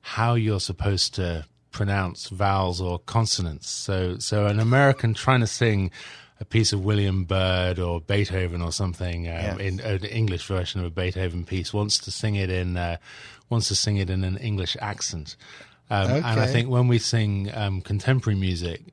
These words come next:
Speaker 1: a-, all us Brits, um, kind of lose the vowel sounds and, and sound just a little bit more, uh, American one way or another.
Speaker 2: Interesting.
Speaker 1: So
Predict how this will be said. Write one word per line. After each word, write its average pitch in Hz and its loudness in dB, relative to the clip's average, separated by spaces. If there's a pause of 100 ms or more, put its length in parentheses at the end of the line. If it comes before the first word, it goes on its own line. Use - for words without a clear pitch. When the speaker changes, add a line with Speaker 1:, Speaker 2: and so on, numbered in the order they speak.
Speaker 1:
a-, - -16
all 120 0
us 101 2
Brits, - -6 (100)
um, 101 -2
kind 104 -2
of 87 -4
lose 98 0
the 95 -4
vowel 92 0
sounds 87 -4
and, 87 -4
and 98 -4
sound 107 2
just - -2
a 98 0
little 101 2
bit 92 -4
more, 87 -4 (600)
uh, 95 -2
American 95 -2
one 85 -4
way 87 -4
or 85 -6
another. 85 -6
Speaker 2:
Interesting. 123 -2
Speaker 1:
So 104 -4